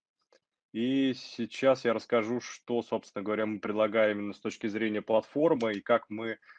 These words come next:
видим дальнейшее развитие этой платформы непосредственно с точки зрения вот совместного проекта, э, с компанией Foresight и нашей синергии. А, коротко о компании. А, мы являемся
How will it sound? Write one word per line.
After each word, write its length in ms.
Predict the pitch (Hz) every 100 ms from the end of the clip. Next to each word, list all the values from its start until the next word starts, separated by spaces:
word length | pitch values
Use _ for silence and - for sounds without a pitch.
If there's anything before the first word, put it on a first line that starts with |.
| _
видим 520 | 101 101 113 107 104 -
дальнейшее 520 | 101 104 110 101 107
развитие 400 | 101 98 147 123
этой 120 | 107
платформы 640 | - 104 - 107 104 101 95
непосредственно 600 | 92 95 - 107 - -
с 60 |
точки 280 | - 92 -
зрения 420 | 90 95 101 92
вот 180 | 90 87
совместного 520 | - 90 92 - 87
проекта, 640 | 85 90 95 98 _ 92 82 _ -
э, 140 | 90
с 80 | 82
компанией 400 | - 85 95 90 -
Foresight 440 | - - 113 113 -
и 120 | 82
нашей 300 | 90 - -
синергии. 460 | - 90 87 _ _ _ _ _ - - - - - -
А, 420 | - 104 104 104 98 _ _
коротко 420 | - 160 135 - 120
о 60 |
компании. 680 | - 131 135 180 180 170 131 _ _
А, 880 | 110 110 110 110 110 110 110 107 107
мы 160 | 113 139
являемся 720 | 131 123 135 117 - 117 104